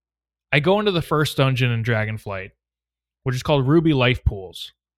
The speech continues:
and is the laziest fucking dungeon that Blizzard has ever made. It's short. It takes place in an existing area in the overworld, so they just copy paste the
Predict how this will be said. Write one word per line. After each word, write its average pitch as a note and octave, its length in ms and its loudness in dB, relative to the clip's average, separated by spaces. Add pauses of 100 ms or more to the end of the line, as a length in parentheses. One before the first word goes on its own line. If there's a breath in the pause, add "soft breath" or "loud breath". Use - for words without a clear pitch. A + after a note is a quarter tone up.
(640)
and D3 100 -2
is F3 140 -2
the E3 140 4
laziest D3+ 680 0 (100)
fucking C#3 440 0
dungeon C3 420 2
that A2 160 -4
Blizzard B2+ 280 2
has A#2+ 160 2
ever A2+ 200 0
made. G2 320 -6 (880)
It's A#2 200 -10
short. - 600 0 (680)
It C#3 240 -10
takes A#3+ 340 0
place A#3+ 520 2
in E3+ 80 0
an F3 200 0
existing D#3+ 680 0
area F#3 400 4
in D#3+ 160 2
the E3 80 0
overworld, C#3 460 2
so - 120 -4
they F#3 120 2
just G#3+ 220 -6
copy F3 460 0
paste - 480 0 (480)
the D#3+ 340 0